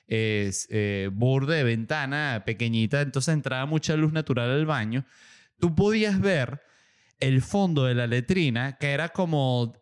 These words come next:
o sea, uno está parado, era como, imagínate,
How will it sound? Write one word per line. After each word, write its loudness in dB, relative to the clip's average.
o 0
sea, 0
uno 0
está 0
parado, 0
era -2
como, 0
imagínate, 0